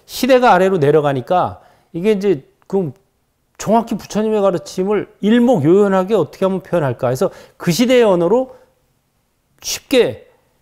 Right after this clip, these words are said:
요약해서 개송으로 만들어서 낸 거예요. 그게 바로. 예. 구사론 송, 중론 송, 또 약찬 개. 개도 역시 개송할 때 개자예요. 그러니까 약찬 개송이다 이 소리예요. 이것도 송이에요. 그러니까.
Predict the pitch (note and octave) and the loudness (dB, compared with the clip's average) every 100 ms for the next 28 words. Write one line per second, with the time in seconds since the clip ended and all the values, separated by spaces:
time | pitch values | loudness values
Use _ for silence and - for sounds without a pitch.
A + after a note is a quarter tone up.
0 | _ _ _ A2+ C3+ G#3 A3 - F#3+ A#3 | _ _ _ -6 0 2 2 -2 -2 -2
1 | - F3 G3+ G3+ F#3 D3+ C3 B2+ B2+ A2+ | 2 0 0 -2 -2 -2 -2 -2 -4 -2
2 | G#3 A3 _ _ A2+ G#2+ G2+ G2+ A2+ - | -6 -6 _ _ -6 -6 -6 -6 -8 -10
3 | F#2 F#2+ D#2 - _ _ _ _ F#2 F2 | -14 -16 -20 -20 _ _ _ _ -20 -20
4 | F2 F#2+ _ _ _ _ _ _ _ _ | -20 -20 _ _ _ _ _ _ _ _
5 | _ _ - A#2+ C3+ B2 G#2 G2 - D#3 | _ _ -8 -2 -2 -2 -6 -6 -6 -6
6 | F2+ _ _ _ _ _ _ _ _ _ | -8 _ _ _ _ _ _ _ _ _
7 | _ - C3+ D3 C3+ A2 - F#3 B2 - | _ -8 -2 0 0 -4 -2 -2 -2 -8
8 | _ _ _ _ _ _ _ _ _ _ | _ _ _ _ _ _ _ _ _ _
9 | _ - A#2+ C3+ - F3+ B2+ - F3+ C3 | _ -4 0 0 -2 -4 -2 0 0 0
10 | - _ _ - A#3 B3 A3 F#3 E3 D#3 | -12 _ _ 2 2 4 0 -2 -4 -2
11 | E3+ E3+ C#3+ C#3+ C#3+ A#2+ A2 - F#2+ F#2 | 0 0 -2 -6 -6 -6 -8 -10 -12 -16
12 | _ _ _ _ _ _ F#3+ F3 F3 A3 | _ _ _ _ _ _ 0 0 0 -4
13 | A3 D3 C3+ D#3 C#3 F3 C#3 G2+ G#2+ G2+ | 0 -2 0 -2 -2 -2 -4 -10 -12 -10
14 | C#3 G3+ - A3+ A#3 E3+ G#2 F2+ - G2 | -8 -8 -6 -6 -4 -8 -10 -16 -18 -20